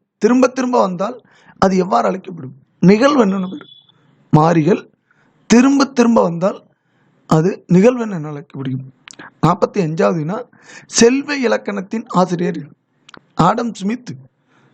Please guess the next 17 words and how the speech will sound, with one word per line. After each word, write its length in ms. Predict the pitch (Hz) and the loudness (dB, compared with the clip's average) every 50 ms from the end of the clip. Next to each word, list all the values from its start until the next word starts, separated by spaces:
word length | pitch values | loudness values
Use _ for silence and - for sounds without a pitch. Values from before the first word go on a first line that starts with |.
| _ _ _ - | _ _ _ -8
செல்வ 380 | - 123 151 147 151 165 180 | 0 2 2 2 4 4 4
இலக்கணத்தின் 560 | 170 160 170 170 - 160 165 175 175 - 185 190 | 4 2 0 -2 -2 -4 -4 -4 -2 -2 -2 0
ஆசிரியர் 500 | 185 185 175 180 180 202 240 - - _ _ _ _ _ _ _ _ - | 0 0 0 0 0 0 0 -2 -4 _ _ _ _ _ _ _ _ -2
ஆடம் 440 | - 160 165 170 175 180 202 220 | 0 0 2 2 0 -2 -6 -8
ஸ்மித். 360 | - 151 151 147 143 139 - - _ _ _ _ _ - - - - - - - | -8 -6 -6 -6 -6 -8 -12 -20 _ _ _ _ _ -20 -20 -20 -16 -6 -2 0
நாற்பத்தி 400 | 170 196 - - 240 247 233 208 | 0 0 0 -2 -4 -4 -4 -6
ஆறாவது 340 | 175 180 208 220 202 190 170 | -6 -4 -4 -6 -6 -4 -6
வினா, 280 | 151 147 170 214 - - _ _ _ _ _ _ _ _ _ _ - | -6 -6 -6 -8 -8 -12 _ _ _ _ _ _ _ _ _ _ 4
விற்பனை 680 | 156 175 311 302 - - 294 294 285 277 285 - _ _ _ _ _ _ _ _ | 4 4 4 2 -2 -2 -2 -2 -2 -4 -8 -12 _ _ _ _ _ _ _ _
செலவின் 600 | - - - - 208 202 233 247 247 269 254 240 | -12 -6 -2 0 0 2 0 -2 -4 -4 -4 -4
மிக 220 | 202 202 196 226 | -4 -2 -2 -4
முக்கியமான 480 | 233 233 226 - 254 262 262 262 254 240 | -4 -4 -8 -6 -6 -4 -2 0 0 0
வடிவம் 440 | 202 196 196 214 214 196 196 - - | 0 0 0 0 -2 -4 -6 -8 -8
என்பது 540 | - 175 180 175 175 233 233 - 302 - _ _ - - - - _ _ - | -8 -6 -6 -6 -6 -6 -6 -8 -8 -10 _ _ -20 -20 -20 -20 _ _ 2
விளம்பரம். 640 | - 214 254 285 330 339 302 - - - _ _ _ _ _ - | 4 4 4 2 0 -4 -6 -6 -6 -12 _ _ _ _ _ -6
விளம்பரம் 500 | 175 170 180 202 220 208 190 180 175 196 | -2 -2 0 2 2 0 0 0 -4 -4
தான் 320 | 262 - 254 196 - | -4 -4 -4 -6 -8